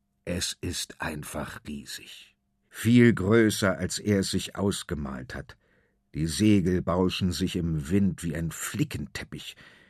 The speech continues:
Sie sehen aus, als hätte Oma Theodora sie aus ihren bunten Stoffresten zusammengenäht.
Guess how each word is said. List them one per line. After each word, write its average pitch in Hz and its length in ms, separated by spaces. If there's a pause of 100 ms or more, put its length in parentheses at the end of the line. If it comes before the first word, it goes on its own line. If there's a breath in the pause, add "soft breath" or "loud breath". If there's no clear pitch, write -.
(220 soft breath)
Sie - 140
sehen 107 300
aus, 107 280
als 87 160
hätte 104 240
Oma 104 260
Theodora 95 600
sie 92 180
aus 80 140
ihren 87 360
bunten 107 360
Stoffresten - 840
zusammengenäht. 82 1040